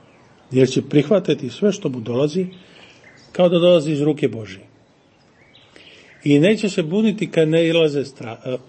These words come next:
iskušenja i problemi, nego će u tim trenucima da se naoruža istinskim trpljenjem, imajući iskustvo da će to iskušenje u jednom trenutku prestati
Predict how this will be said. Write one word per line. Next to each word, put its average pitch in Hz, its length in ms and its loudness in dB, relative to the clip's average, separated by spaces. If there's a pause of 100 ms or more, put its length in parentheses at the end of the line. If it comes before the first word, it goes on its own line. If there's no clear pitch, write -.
(140)
iskušenja 131 600 -8 (180)
i 135 120 -8
problemi, 127 580 2 (1040)
nego 123 380 0
će 175 140 -4
u - 20 -6
tim 160 200 -4
trenucima 143 680 -4 (440)
da 135 120 -2
se 127 160 -6
naoruža 143 480 0
istinskim 151 540 -2
trpljenjem, 156 640 -2 (920)
imajući 160 400 4
iskustvo 135 580 -8 (1000)
da 135 200 2
će 139 220 0 (760)
to 196 160 4
iskušenje 143 600 -4
u 156 40 2
jednom 143 160 0
trenutku 135 340 -6
prestati - 520 -4